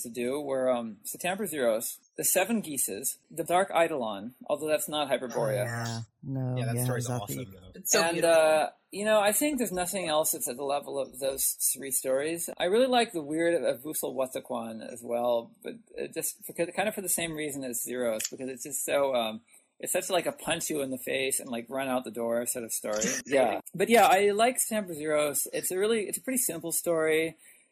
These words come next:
Speaker 1: And it was actually a pretty fun exercise in,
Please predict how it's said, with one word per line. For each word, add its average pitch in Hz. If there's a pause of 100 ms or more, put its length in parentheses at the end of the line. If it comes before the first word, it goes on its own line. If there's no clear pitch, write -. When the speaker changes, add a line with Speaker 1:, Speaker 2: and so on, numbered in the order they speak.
Speaker 1:
And 185
it -
was 214
actually 262
a 254
pretty 220
fun 180
exercise 135
in, 117